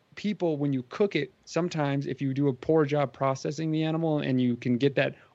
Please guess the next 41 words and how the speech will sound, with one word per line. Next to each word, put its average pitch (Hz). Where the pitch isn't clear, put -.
oily 147
musk 131
on 131
the 120
meat, 127
it 175
will 160
carry 156
into 147
the 127
smell 143
of 127
the 123
meat. 139
And 127
of 120
course, 139
we 135
get 135
a 131
lot 131
of 123
our 123
taste 135
from 131
our 123
smell. 175
You 143
taste 147
that 139
awful 139
smell. 127
And 135
so 139
people 147
get 139
a 135
really 135
bad, 131
you 139
know, 120